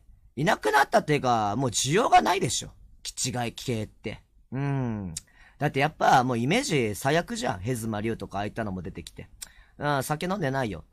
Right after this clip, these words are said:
なんかサプライズありそう。ないです。すいません。もう正直にときます。俺もう明日どうなるかなってほんと心配で心配で。ちょ、まあまあ、まあ心配しなくていいと思うんだけど。いや、ちょ、ちょびっと心配したの。なんか予告あんの？なんもないです。あのね、明日も明後日もなんもないです。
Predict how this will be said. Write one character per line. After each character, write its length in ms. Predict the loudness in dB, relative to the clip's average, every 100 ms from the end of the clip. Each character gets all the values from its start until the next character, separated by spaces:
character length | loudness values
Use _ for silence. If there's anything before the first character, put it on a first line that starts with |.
| -10
な 100 | -6
ん 20 |
か 80 | -2
サ 160 | -2 -4
プ 140 | -4
ラ 100 | -4
イ 40 |
ズ 120 | 0 2
あ 80 |
り 100 | 2
そ 340 | -2 -6 -6 -8
う。 380 | -16 -20 -18 -6
な 140 | -4
い 60 | -4
で 100 | -6
す。 280 | -8 -10 -12
す 180 | -14 -6
い 20 |
ま 120 | -6 -4
せ 160 | -6
ん。 100 | -8 -12 _
も 120 | -6
う 20 | -2
正 160 | -2
直 260 | -2 -4 -6
に 80 | -6
と 100 | -8
き 120 | -8
ま 120 | -8
す。 200 | -10 -16 _ -20 -20 -20 -10
俺 180 | -4 0
も 240 | 0 0
う 20 | -2
明 60 | -4
日 220 | -2 0
ど 120 | 2
う 40 | 2
な 80 |
る 80 | 2
か 140 | 0 -4
な 80 |
っ 40 | -4
て 120 | -6
ほ 140 | -6
ん 40 | -4
と 80 | -4
心 260 | -2 -2 0
配 140 | 0
で 80 | 0
心 220 | -2 -4
配 140 | -2 -2
で。 180 | -2 -6
ち 100 | -8
ょ、 60 | -4
ま 140 | -2
あ 20 | 0
ま 120 | -2
あ、 120 | -6 -16 -20 -10
ま 120 | -4
あ 40 | -2
心 220 | 0 2
配 200 | 4 4
し 140 | 4
な 80 | 0
く 80 | 0
て 60 | -2
い 40 |
い 40 |
と 80 | 0
思 80 | 0
う 40 |
ん 20 | -2
だ 60 |
け 80 | -4
ど。 260 | -6 -8 -10 -20 -20 _
い 60 | -6
や、 80 | -2
ち 120 | -4
ょ、 40 |
ち 180 | -2 -2
ょ 40 |
び 60 | -2
っ 20 |
と 80 | -2
心 180 | -2 0
配 160 | 0
し 40 | 0
た 80 | -4
の。 100 | -8 -20 _
な 120 | 0 2
ん 20 |
か 80 | 0
予 80 |
告 240 | -2 -2 -2
あ 40 |
ん 40 | -2
の？ 80 | -2
な 140 | 0
ん 60 | 2
も 100 | 4
な 120 | 4
い 40 |
で 80 | 0
す。 240 | -6 -10 -14 -20 -10
あ 80 | -6
の 100 | -2
ね、 180 | -2 -2
明 80 | -2
日 140 | 0
も 40 | 0
明 80 | 0
後 180 | -2
日 100 | -4
も 80 | -4
な 120 | -2
ん 60 | 2
も 80 | 2
な 120 | 2
い 40 |
で 60 | 0
す。 260 | -6 -14